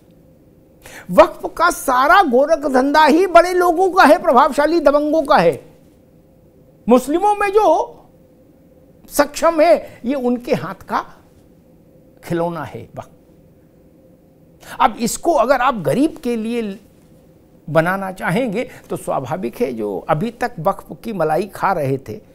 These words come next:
वो चिल्लाएंगे, हल्ला मचाएंगे। तेलंगाना में एक फाइव स्टार होटल है मैरियट, उसको ही घोषित कर दिया, बोले भी वक्फ का है, बवाल मच गया। बोले, "हम कैसी बात कर रहे हो?"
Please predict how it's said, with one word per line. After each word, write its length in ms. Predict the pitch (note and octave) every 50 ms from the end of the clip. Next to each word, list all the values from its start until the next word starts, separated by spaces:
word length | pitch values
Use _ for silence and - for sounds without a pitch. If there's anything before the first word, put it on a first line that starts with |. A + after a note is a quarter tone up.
| _ _ _ - - -
वो 80 | F3+ D#3+
चिल्लाएंगे, 640 | - - D#3+ D#3 D3 C3+ B2+ C#3+ E3 F3+ F#3+ A3 A#3+ _ _ _ _ _ _ _ _ _ _ _ _ _ _ _ _ _ _ _ _ _ _ _ _ _ _ _ _ _ _ _ -
हल्ला 200 | D3+ D3 D3 D#3+
मचाएंगे। 500 | E3+ F3 - F#3+ F#3 G3 G#3 G#3+ B3 C#4 - _ _ _ _ _ _ _ _ _ _ _ _ _ _ _ _ _ _ _ _ - - - _ -
तेलंगाना 640 | B3+ C#4 C#4+ D#4 D4+ D4+ D4+ D4+ D#4 D#4 D#4+ E4
में 220 | E4 E4 E4 D#4+ D#4+
एक 420 | E4+ D#4+ D#4 F4 F#4+ F#4 - -
फाइव 280 | - A#3 A3+ C4+ D4+ D4+
स्टार 260 | - - D#4 D#4 D4
होटल 360 | A3 A#3 C4+ - D#4 D4+ D4
है 120 | D4+ D#4 D4
मैरियट, 380 | D4 C#4+ C#4 C#4+ C#4 A#3+ F#3
उसको 440 | G#3 B3+ C#4 A#3+ - - - - E4+
ही 80 | F4+ F4+
घोषित 360 | D#4+ A3+ A#3 A#3 D#4+ D#4 -
कर 100 | - C#4
दिया, 180 | C4+ C4+ D#4
बोले 220 | D4 D4 C#4+ C#4+ D4
भी 120 | C#4+ D4
वक्फ 260 | C#4 C#4+ C4 - - - A3 -
का 60 | G#3+
है, 140 | G3 G#3 - _ _ _ _ -
बवाल 260 | G3+ G#3+ A#3+ B3 A#3+
मच 180 | A#3 A3+ G#3 -
गया। 180 | G3+ A3 A3 - _ _ _ _ -
बोले, 160 | G#3 A3+ B3+
"हम 160 | B3+ C4 C4
कैसी 240 | C4 B3 G3 E3+ G3+
बात 200 | G3 G#3+ F#3+ -
कर 140 | - C4 C4+
रहे 100 | F4+ G#4+
हो?" 80 | A4+